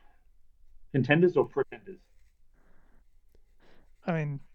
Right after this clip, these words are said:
Speaker 2: they've gotta be contenders, right? They're, they're a good team. Um, Lamar's been a little bit, I don't know,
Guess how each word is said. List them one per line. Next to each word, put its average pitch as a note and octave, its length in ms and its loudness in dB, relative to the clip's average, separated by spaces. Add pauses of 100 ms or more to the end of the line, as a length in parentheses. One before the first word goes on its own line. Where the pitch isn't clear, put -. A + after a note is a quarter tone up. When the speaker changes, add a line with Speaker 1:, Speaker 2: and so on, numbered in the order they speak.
Speaker 2:
they've F3+ 160 -8
gotta D#3 180 -2
be D#3 160 -8
contenders, D3+ 580 -8
right? D3+ 260 -4 (160)
They're, C#3+ 300 -4 (1400)
they're G3 140 -2
a D#3+ 40 0
good G#3 200 -4
team. D3+ 400 2 (760)
Um, C#3 460 -4 (880)
Lamar's G#3 400 2
been E3 180 0
a D#3+ 80 -4
little D#3+ 200 -4
bit, E3 220 -2 (840)
I D#3+ 160 -4
don't C#3+ 120 -6
know, D#3+ 440 -4